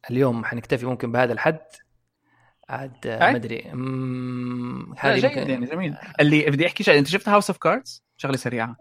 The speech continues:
Speaker 1: آه، ممكن لما بداية سيزون فور، يعني، دحين ماني داري. اللي يتابع House of Cards لا ي-، يسمع اللي حقوله. أنا حديك دحين ثلاثة ثواني عشان توقف. فأنا وصلت تقريبًا الحلقة دحين اللي هي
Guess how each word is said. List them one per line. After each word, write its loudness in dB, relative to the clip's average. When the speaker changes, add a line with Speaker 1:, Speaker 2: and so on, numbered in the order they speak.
Speaker 1:
آه، 0
ممكن -4
لما 2
بداية 4
سيزون -2
فور، 2
يعني، -2
دحين -4
ماني 0
داري. 6
اللي 2
يتابع 4
House -2
of -4
Cards 0
لا 4
ي-، -4
يسمع -4
اللي -6
حقوله. 0
أنا -6
حديك -2
دحين -6
ثلاثة 2
ثواني 0
عشان -8
توقف. -2
فأنا 0
وصلت -2
تقريبًا 0
الحلقة 2
دحين -6
اللي -4
هي -4